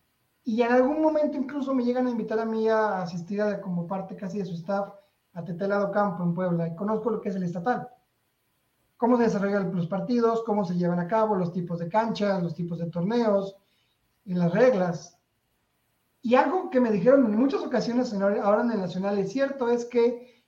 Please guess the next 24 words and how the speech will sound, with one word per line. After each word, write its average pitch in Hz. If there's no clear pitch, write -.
y 202
la 196
gente 220
no 220
me 196
va 180
a 175
dejar 185
mentir, 294
una 294
vez 269
que 202
conoces 220
el 190
Nacional, 190
una 277
vez 254
que 254
conoces 247
el 180
Nacional 185
y 175
Street 233
Soccer, 262